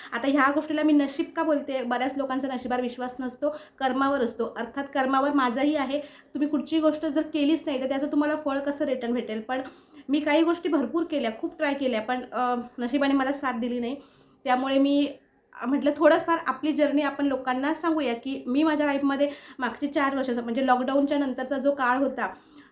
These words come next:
त्यामध्ये मी काय निर्णय घेतला आणि आत्ता, अ, माझी काय एकंदर सिच्युएशन आहे असं. ॲक्च्युली काय झालं आहे, आमच्याकडे लाईट नाही आहे आणि माझा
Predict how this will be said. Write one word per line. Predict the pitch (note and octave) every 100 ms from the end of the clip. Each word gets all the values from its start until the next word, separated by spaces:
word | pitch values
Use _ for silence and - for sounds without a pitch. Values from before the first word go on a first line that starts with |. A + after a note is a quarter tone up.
| -
त्यामध्ये | C4+ C#4+ C#4+ D4
मी |
काय | D4+ D4+ D#4+
निर्णय | D4+ C#4+ D4+
घेतला | D#4+ C#4+ A#3+ - -
आणि | A3+ B3+
आत्ता, | A#3+ A#3 C4 C4 C4+ C4
अ, | A#3 A#3+ A#3+ A3+ - - -
माझी | A#3 A#3+
काय | C#4+ C#4 C#4 C4+
एकंदर | B3 C4 B3+ C4
सिच्युएशन | A#3+ B3+ A#3+ B3+
आहे | A3 A3 - - -
असं. | A3 G#3 - - _ _ _ _ _ - _ _ _ _ _ _ C4+
ॲक्च्युली | - C#4
काय | C#4+
झालं | D#4 C#4+
आहे, | C4
आमच्याकडे | B3+ B3+
लाईट | B3+ A#3 A#3
नाही | A3+
आहे | G#3 F3+ -
आणि | G3+ G#3+
माझा | A3+ G#3+ A#3